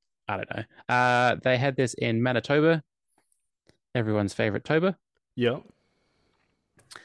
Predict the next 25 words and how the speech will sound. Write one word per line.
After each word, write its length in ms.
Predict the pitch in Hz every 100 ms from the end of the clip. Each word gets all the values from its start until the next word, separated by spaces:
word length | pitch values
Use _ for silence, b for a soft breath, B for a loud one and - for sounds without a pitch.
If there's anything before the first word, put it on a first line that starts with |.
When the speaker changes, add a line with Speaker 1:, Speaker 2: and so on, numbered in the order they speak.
| B _ _ _
Speaker 1:
Uh, 480 | 123 120 117 117 113 -
your 200 | 123 127
usual, 380 | 120 120 113 110
Speaker 2:
Canadian. 240 | 110 104 _ _ _ _ _ _ _ -
Speaker 1:
your 100 | 113
usual 240 | 117 110
provinces, 760 | - 110 107 95 117 104 - - _ _ _ _ _ -
as, 400 | 101 98 - - _ _ _ _ -
as 160 | 113 98
it 80 | 98
always 240 | 98 101
is. 240 | 104 101 - B B B B
Uh, 320 | 113 113 110 110
in 200 | 123 117
the 380 | 113 110 110 - _
men's 380 | 127 131 131 120
slash 320 | - 131 107 -
boys, 560 | 127 135 135 139 - - _ -
Alberta 720 | 101 101 117 135 151 156 123
beat 180 | 107 98
Ontario 800 | 98 95 - 120 131 135 143 160 - _ _ _ _ _ _ _ _ _ _ _ _ _ _ -
in 100 | 131
the 60 |
Speaker 2:
Okay. 60 | 123
Speaker 1:
final. 360 | 135 139 151